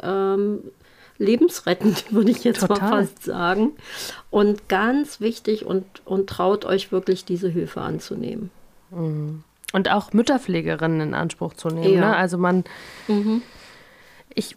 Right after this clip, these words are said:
Speaker 2: weiß nicht, für mich persönlich ist es, glaub ich, nichts, weil ich keine Lust hab auf fremde Menschen die ganze Zeit im Wochenbett,
Speaker 1: Mhm.
Speaker 2: ähm, weil mich das eher stressen würde, weil ich dann denke, <laughs> so wie Menschen, die,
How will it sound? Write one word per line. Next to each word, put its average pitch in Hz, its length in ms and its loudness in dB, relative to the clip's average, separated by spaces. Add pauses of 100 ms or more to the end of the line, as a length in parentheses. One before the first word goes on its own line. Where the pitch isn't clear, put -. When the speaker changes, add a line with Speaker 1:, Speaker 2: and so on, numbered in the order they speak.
Speaker 2:
weiß 233 240 0
nicht, 220 160 2
für - 80 -2
mich 233 140 4
persönlich 233 360 4
ist 226 180 -4
es, 240 120 -2
glaub 175 240 0
ich, 175 100 -2
nichts, 196 280 -2
weil 202 140 0
ich 208 100 -4
keine 202 200 0
Lust 202 240 -2
hab 185 120 2
auf 175 140 0
fremde 180 320 2
Menschen 170 400 0
die 156 100 -2
ganze 165 260 -4
Zeit 175 220 -4
im 175 160 -6
Wochenbett, 214 640 0
Speaker 1:
Mhm. - 140 -20 (200)
Speaker 2:
ähm, 170 560 0
weil 175 100 0
mich 175 140 -2
das - 160 -8
eher 175 220 -4
stressen 175 420 -4
würde, 151 220 -4
weil 151 80 -4
ich - 80 -12
dann 156 180 -6
denke, 156 400 -4 (220)
<laughs> - 240 -12
so 170 160 4
wie 190 100 2 (100)
Menschen, 180 360 2
die, 160 160 -4